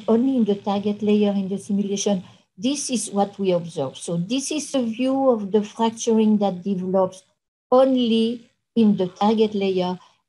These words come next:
And this is a view of the fracture that develop on, in the main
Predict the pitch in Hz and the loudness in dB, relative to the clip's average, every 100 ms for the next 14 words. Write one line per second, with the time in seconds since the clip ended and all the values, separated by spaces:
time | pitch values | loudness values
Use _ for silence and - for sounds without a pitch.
0 | - 226 220 220 269 254 269 233 - - | 0 4 4 2 -4 -2 -6 -8 -2 2
1 | 214 196 196 233 262 208 190 247 _ _ | 2 0 -2 0 2 0 0 -4 _ _
2 | _ - 220 220 233 240 226 - - 202 | _ -2 2 2 2 -2 -4 -8 -2 0
3 | 202 - 190 208 196 - 214 190 196 196 | 0 -6 -4 -2 -2 0 0 0 0 0
4 | 185 - - - _ _ _ _ 220 214 | 0 -6 -20 -20 _ _ _ _ 4 4
5 | 202 202 208 _ _ _ 233 214 185 202 | 4 0 -4 _ _ _ 2 4 4 2
6 | 190 185 190 202 214 233 233 208 202 | 2 0 2 4 6 6 6 2 0